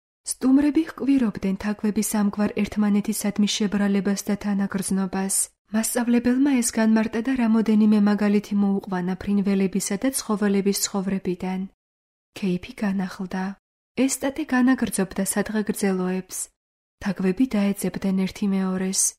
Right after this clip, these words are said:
როცა ესტატემ და მისმა სტუმრებმა გაათავეს ქეიფი, თაგვებმა სწორედ მაშინ დაიწყეს.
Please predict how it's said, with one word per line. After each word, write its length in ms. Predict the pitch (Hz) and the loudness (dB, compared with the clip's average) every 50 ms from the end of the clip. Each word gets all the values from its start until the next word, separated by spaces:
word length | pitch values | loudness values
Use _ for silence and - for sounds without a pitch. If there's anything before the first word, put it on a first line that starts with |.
| _ _ _ _ _ _ _ _ _ | _ _ _ _ _ _ _ _ _
როცა 280 | - 190 202 - - 214 208 | -2 -2 -2 0 0 0 0
ესტატემ 460 | 208 202 - - 202 - - 208 208 202 | 0 -2 -2 -4 -4 -2 2 2 4 4
და 100 | 208 202 196 | 4 4 4
მისმა 280 | 202 196 - - 208 196 | 4 2 2 0 0 0
სტუმრებმა 580 | - - 190 202 202 208 208 202 - 196 196 196 190 | -2 -2 0 0 2 2 2 2 2 0 0 0 0
გაათავეს 560 | 202 196 196 190 - - 190 180 180 190 - - - | 0 -2 -2 -2 -4 -4 -4 -4 -2 -2 -4 -6 -6
ქეიფი, 520 | - 269 277 247 196 - - - 190 185 190 190 - _ _ _ _ _ _ _ _ _ _ | -6 -4 -4 -4 -4 -4 -6 -4 -4 -4 -4 -6 -10 _ _ _ _ _ _ _ _ _ _
თაგვებმა 560 | - 170 185 - 277 294 294 277 294 285 311 302 | -6 -4 -4 -2 0 0 2 4 4 4 2 2
სწორედ 360 | - - - 254 240 254 247 233 | -2 -2 0 2 2 2 4 4
მაშინ 340 | 226 233 220 - - 233 220 214 | 4 4 4 2 2 2 2 2
დაიწყეს. 680 | 208 202 196 185 180 - - - - 185 185 190 - | 2 0 0 0 -2 -2 -4 -4 -4 -4 -2 0 0